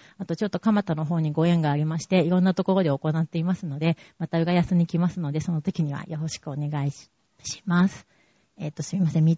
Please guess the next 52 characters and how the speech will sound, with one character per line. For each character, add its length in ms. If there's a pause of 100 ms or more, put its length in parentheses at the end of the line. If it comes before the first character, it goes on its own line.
(100)
つ 100
目。 140
あ、 120 (100)
で、 120
こ 120
れ 80
ご 120
め 120
ん 20
な 80
さ 140
い。 60
戻 200
っ 40
て 120
い 40
い 20
で 60
す 120
か？ 200 (440)
で、 100
ど 160
ん 40
な 120
風 140
に 100
イ 40
エ 40
ナ 100
カ 100
フ 80
ェ 20
や 80
っ 60
て 120
い 40
く 40
か 100
っ 40
て 140
い 20
う 20
の 60
が 80
重 160
要 140
な 100
ん 60
で 80
す 80
け 100
ど、 240